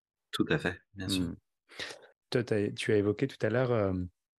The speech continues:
Speaker 2: le fait que, par exemple, même dans une relation intellectuelle, par exemple, où il y a de la compréhension, ça ne passe pas tout par la, par la, par la comp-, enfin, par la, par les mots, ou voilà, c'est
Speaker 1: Par le mental, oui.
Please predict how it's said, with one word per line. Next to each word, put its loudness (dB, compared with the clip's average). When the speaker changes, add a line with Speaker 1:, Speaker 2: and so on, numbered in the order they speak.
Speaker 2:
le 4
fait 0
que, 4
par 2
exemple, 0
même 2
dans 0
une 0
relation 0
intellectuelle, 0
par -2
exemple, 0
où -4
il 0
y 0
a -2
de -2
la -2
compréhension, -4
ça -2
ne 2
passe -2
pas 0
tout 0
par 0
la, -2
par 0
la, -4
par -4
la -4
comp-, -6
enfin, 0
par 0
la, -4
par -2
les -2
mots, 4
ou -4
voilà, 0
c'est -6
Speaker 1:
Par 4
le 6
mental, 2
oui. 2